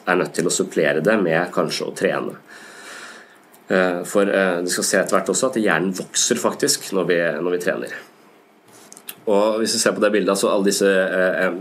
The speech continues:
disse styringssystemene, disse følelsesmessige styringssystemene som handler om interesse og raseri, på en måte, de er selvhevdelse,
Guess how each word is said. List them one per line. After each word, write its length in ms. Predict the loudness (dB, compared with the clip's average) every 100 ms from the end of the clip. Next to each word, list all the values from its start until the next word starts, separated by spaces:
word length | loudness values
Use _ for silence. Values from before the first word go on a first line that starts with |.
| -4
disse 160 | -2 -2
styringssystemene, 800 | 2 2 2 -2 -2 0 2 2
disse 160 | -2 0
følelsesmessige 680 | 0 0 -2 -2 -2 -2 -2
styringssystemene 720 | 0 0 0 -2 0 0 0
som 160 | -2 -2
handler 220 | -2 0
om 80 | -2
interesse 560 | 0 -2 0 0 2 2
og 140 | 2
raseri, 380 | 0 2 2 2 0
på 80 | 0
en 60 |
måte, 180 | -2 0
de 80 | 0
er 80 | 0
selvhevdelse, 800 | 0 0 0 -4 -4 -4 0